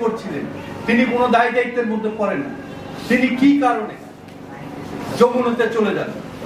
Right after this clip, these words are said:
সেখানে গিয়ে উনি বিভিন্ন ওই যারা আলোচনার জন্য গিয়েছে তাদেরকে বলেন, "তোমাদের কিছু হবে না,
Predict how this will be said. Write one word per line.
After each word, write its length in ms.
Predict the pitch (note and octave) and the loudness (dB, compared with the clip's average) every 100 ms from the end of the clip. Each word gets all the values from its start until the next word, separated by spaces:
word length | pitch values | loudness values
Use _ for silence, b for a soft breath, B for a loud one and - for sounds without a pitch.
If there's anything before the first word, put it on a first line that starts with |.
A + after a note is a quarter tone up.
| - | -2
সেখানে 400 | B3 A#3+ A#3+ B3 A3+ | 2 4 4 2 0
গিয়ে 160 | A#3 A#3+ | 2 2
উনি 360 | A3 A3 A3+ G#3+ - - C3+ | 2 0 -4 -4 -8 -8 -2
বিভিন্ন 300 | A3 A3+ A#3 A#3 | 2 2 4 4
ওই 240 | G#3+ G#3+ G#3+ - - | 4 4 2 -4 -4
যারা 200 | G3+ G#3 A3 A3 - F#3+ | 2 2 2 -2 -2 -2
আলোচনার 460 | G#3 G#3 A3 A3 | 0 0 -2 -4
জন্য 340 | A3 G#3+ G#3+ G3 | -2 0 0 2
গিয়েছে 260 | A3 A3 | 2 2
তাদেরকে 400 | G#3 G3+ G#3+ A3 | 2 2 2 -2
বলেন, 280 | G#3 G#3+ G#3+ G3+ - - | 0 2 0 -2 -8 -8
"তোমাদের 360 | G#3 A3+ A#3 G#3+ | 0 2 4 0
কিছু 300 | A3 A3 G#3+ | 0 2 2
হবে 180 | G#3+ G#3+ | 2 0
না, 260 | G#3+ G#3+ | -2 -4